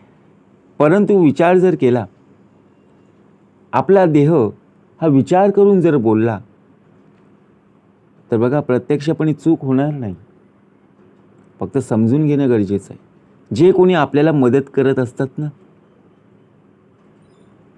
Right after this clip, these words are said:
त्यांना विसरू नका हो. खरंच, आपल्या वाटेला जेव्हा दुःखाचे दिवस येतात ना, तेव्हा आपण इतरांची मदत घेत असतो. आपल्याला माहिती असतं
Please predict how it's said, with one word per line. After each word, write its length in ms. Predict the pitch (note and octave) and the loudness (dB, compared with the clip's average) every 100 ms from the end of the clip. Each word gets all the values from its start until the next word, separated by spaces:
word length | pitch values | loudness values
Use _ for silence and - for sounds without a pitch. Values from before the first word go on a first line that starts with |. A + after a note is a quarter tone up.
| _ _ _ _ _ - | _ _ _ _ _ 0
त्यांना 220 | B2+ D3 | 2 2
विसरू 380 | C#3 A2 C3 C#3 | 0 -2 -4 -4
नका 260 | A#2+ - | -6 -8
हो. 120 | G#2 A2 - _ _ _ _ _ _ _ _ _ _ _ - | -8 -10 -16 _ _ _ _ _ _ _ _ _ _ _ -6
खरंच, 400 | D#3+ E3 - - _ _ _ _ _ _ _ _ - | 0 0 -2 -10 _ _ _ _ _ _ _ _ -8
आपल्या 240 | A#2+ D#3+ | -2 0
वाटेला 360 | D3+ D3 E3 D#3 | 0 0 -2 -2
जेव्हा 360 | C#3 C#3+ C#3+ C#3+ _ | -2 -2 -2 -6 _
दुःखाचे 480 | C3+ B2+ - D#3 D#3+ | -4 -4 -4 -4 -2
दिवस 240 | C#3 C#3 C#3 | 0 0 -2
येतात 280 | B2+ B2 | -4 -6
ना, 100 | A2 G#2 - _ _ _ _ _ _ B2 | -10 -14 -18 _ _ _ _ _ _ 0
तेव्हा 200 | C3 C#3+ | 2 2
आपण 220 | - C#3 | 0 0
इतरांची 500 | B2 B2+ B2+ C3 C3+ | 0 0 0 -2 -4
मदत 320 | A#2+ G#2 A2+ | -4 -2 -2
घेत 260 | G#2+ G#2 G#2 | -4 -6 -8
असतो. 340 | G2+ - G2+ - _ _ _ _ _ _ _ _ _ _ _ _ _ _ _ _ _ | -10 -14 -20 -20 _ _ _ _ _ _ _ _ _ _ _ _ _ _ _ _ _
आपल्याला 380 | - C3+ F3+ G3+ | -6 0 2 4
माहिती 320 | G3+ F3+ G#3 | 4 2 2
असतं 300 | A3 G3+ - | 0 -2 -8